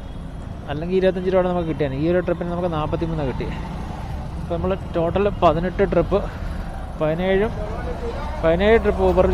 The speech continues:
ചെയ്തു. എണ്ണൂറ്റി എൺപത്തിമൂന്ന് രൂപയ്ക്ക് കൂടി.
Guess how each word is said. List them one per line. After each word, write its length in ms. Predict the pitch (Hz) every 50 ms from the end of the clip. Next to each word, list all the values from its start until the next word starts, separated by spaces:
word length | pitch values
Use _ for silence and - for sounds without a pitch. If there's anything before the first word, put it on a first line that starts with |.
| - -
ചെയ്തു. 220 | 175 170 180 208 233 - - - - - - - - - - - - - - - - - - - - - - - - - - - - - - - - - - 180 170 165
എണ്ണൂറ്റി 460 | 160 175 185 196 202 185 - - 233 214 - - - - - - - - - - - - - - - - - - - - - - - - - - - 180 175
എൺപത്തിമൂന്ന് 560 | 175 175 190 190 185 196 196 190 190 196 190 180
രൂപയ്ക്ക് 240 | 175 165 160 139 135
കൂടി. 160 | 139 127 127